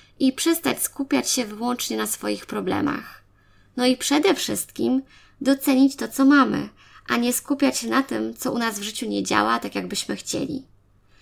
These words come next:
Tak więc podsumowując już, uważam, że w tych słabszych momentach warto jest szukać dobrej energii u ludzi, którzy swoją postawą nas motywują,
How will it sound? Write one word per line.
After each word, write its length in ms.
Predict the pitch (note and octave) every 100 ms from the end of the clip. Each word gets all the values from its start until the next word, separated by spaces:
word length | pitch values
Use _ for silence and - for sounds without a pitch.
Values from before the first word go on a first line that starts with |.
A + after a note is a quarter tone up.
| - - -
Tak 200 | C4+ A#3+
więc 280 | C4+ C4
podsumowując 960 | - C4+ - - C4 B3+ C#4+ C4 G#3 -
już, 380 | F#3 A3+ - - - - - -
uważam, 680 | A#3+ B3 D#4+ C#4+ A3 G#3+ A3+
że 220 | G#3 G#3
w 80 | -
tych 220 | A3+ -
słabszych 600 | - B3+ C#4+ - C#4 -
momentach 580 | A3 G3+ F#3+ G3+ B3 C4+ - - - - -
warto 280 | G#4+ -
jest 280 | C#4+ C4 -
szukać 400 | - C4 A#3+ G#3
dobrej 480 | F#3+ B3 B3 A#3+ A3+
energii 500 | G#3 G#3 G#3+ G#3+ -
u 120 | -
ludzi, 280 | G#3+ B3 B3
którzy 260 | - G#3 G3+
swoją 400 | - B3 A#3 G#3+
postawą 560 | - G3+ G#3+ G#3 G#3
nas 240 | G#3 G3 -
motywują, 800 | G#3 - F#3+ B3+ B3+ F#3+ G#3